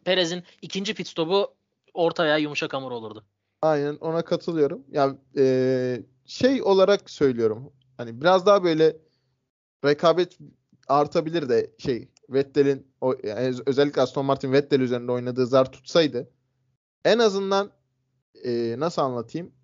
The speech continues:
Speaker 2: Zaman olarak sıfır bir saniye bile olsa fark etseydi, geride kalsaydı fark yapmaz.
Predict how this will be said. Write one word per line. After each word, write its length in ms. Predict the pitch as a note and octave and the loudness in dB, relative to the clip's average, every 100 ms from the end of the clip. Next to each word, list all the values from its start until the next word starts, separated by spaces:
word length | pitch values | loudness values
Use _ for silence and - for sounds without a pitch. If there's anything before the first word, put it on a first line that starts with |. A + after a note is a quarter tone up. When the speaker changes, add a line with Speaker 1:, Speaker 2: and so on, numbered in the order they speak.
| - | -18
Speaker 2:
Zaman 400 | A#2+ C#3 F3+ A3 | 0 2 4 2
olarak 420 | F#3 F3 F3+ - | 4 4 2 -2
sıfır 400 | - A3+ A3 F#3 | -2 2 4 2
bir 100 | A3 | -2
saniye 560 | G3+ G3+ F3+ F3 F3 D3+ | -2 0 0 -2 -6 -2
bile 180 | D3+ | 2
olsa 360 | C#3+ C#3+ C3+ D3+ | 4 2 0 -2
fark 320 | C#3 D#3+ E3+ | 2 0 0
etseydi, 540 | C#3+ C3 A#2 A2 C3+ - C3+ | -6 -4 -6 -4 -6 -8 -2
geride 380 | C3+ C#3+ D3+ D3 | 2 2 2 0
kalsaydı 440 | C3 A2+ A2 A2 | 0 -2 -8 -8
fark 280 | C#3 B2+ B2+ | -6 -4 -4
yapmaz. 340 | A#2+ D#3 A#3 | -4 -4 -8